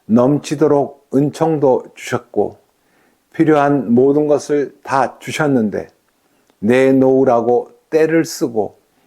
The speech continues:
이미 주신 것을 알아보지도 못했으니 예수께서는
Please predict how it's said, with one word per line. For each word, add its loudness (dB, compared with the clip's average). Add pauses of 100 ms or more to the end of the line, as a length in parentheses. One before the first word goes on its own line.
(240)
이미 2
주신 -2
것을 0 (100)
알아보지도 0
못했으니 -4 (640)
예수께서는 -2